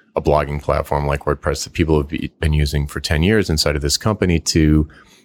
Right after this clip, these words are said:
publish content to their site, and now all of a sudden they wanna publish that same data to a mobile app or to, uh, maybe they, maybe they couldn't make a responsive version of their desktop site, so they made a mobile version, a standalone mobile version.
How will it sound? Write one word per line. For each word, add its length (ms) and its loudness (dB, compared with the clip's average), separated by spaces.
publish 280 -2
content 420 -2
to 80 -8
their 120 0
site, 520 2
and 80 -6
now 140 0
all 60 2
of 60 2
a 60 2
sudden 260 0
they 80 2
wanna 240 0
publish 380 0
that 180 0
same 240 0
data 240 2
to 180 -2
a 40 2
mobile 340 2
app 300 -2
or 80 -2
to, 420 2
uh, 140 -6
maybe 240 2
they, 480 2
maybe 220 0
they 160 2
couldn't 480 -2
make 160 0
a 40 0
responsive 480 0
version 260 2
of 40 4
their 80 2
desktop 480 -2
site, 260 0
so 140 -4
they 100 -2
made 220 -2
a 180 -2
mobile 460 0
version, 400 0
a 60 2
standalone 640 0
mobile 280 2
version. 440 0